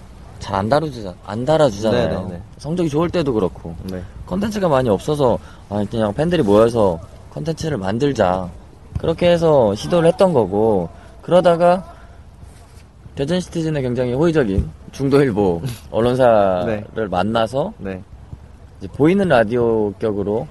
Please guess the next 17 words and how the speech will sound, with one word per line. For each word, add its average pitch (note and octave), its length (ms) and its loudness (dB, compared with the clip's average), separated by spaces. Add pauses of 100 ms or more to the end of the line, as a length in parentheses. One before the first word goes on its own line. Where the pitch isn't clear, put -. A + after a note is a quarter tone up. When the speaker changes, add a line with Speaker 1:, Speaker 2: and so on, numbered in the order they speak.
(100)
Speaker 2:
네. F#2 240 -10 (320)
Speaker 1:
진행을 G#2 380 -4
했었죠. C3+ 340 -4
근데 A#2+ 160 -2
보이는 D3+ 340 2
라디오라고 B2+ 560 4
했는데 A#2+ 600 4 (180)
Speaker 2:
네. F2 100 -10 (440)
Speaker 1:
보이는 F3+ 420 2
라디오라기보다는 C#3 1080 2 (1000)
티비 A#3+ 180 -4
쇼에서 E3 300 2
가까운 G#2 500 2
Speaker 2:
아, G#2 140 -4
그쵸. F#2+ 320 -12
Speaker 1:
역할이었어요. F#2 680 -6
그래서, G2 440 -4